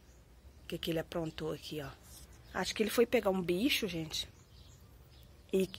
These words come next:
e deu um pulo. E ó aqui. E o que que acontece, gente? O que que eu te, que eu tô tendo que fazer aqui nos vasos? Ó a situação,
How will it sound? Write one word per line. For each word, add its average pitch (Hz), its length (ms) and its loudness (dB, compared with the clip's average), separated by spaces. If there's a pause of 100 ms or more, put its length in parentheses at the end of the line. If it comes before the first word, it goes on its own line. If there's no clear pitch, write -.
e 185 240 0
deu 185 220 8
um 220 80 6
pulo. 220 560 4 (260)
E 190 120 2
ó 180 100 4
aqui. 165 300 -8 (1080)
E 190 120 8
o 190 60 8
que 208 160 8
que 220 60 4
acontece, 185 580 4
gente? 170 180 0
O 180 40 -6
que 180 120 4
que - 160 -2
eu 196 80 8
te, - 200 2
que - 140 -2
eu 190 80 6
tô 180 120 -6
tendo 175 240 4
que 170 100 -4
fazer 170 460 0
aqui 165 200 -2
nos 170 200 2
vasos? 147 260 -4
Ó 175 60 4
a 180 40 0
situação, 160 720 -4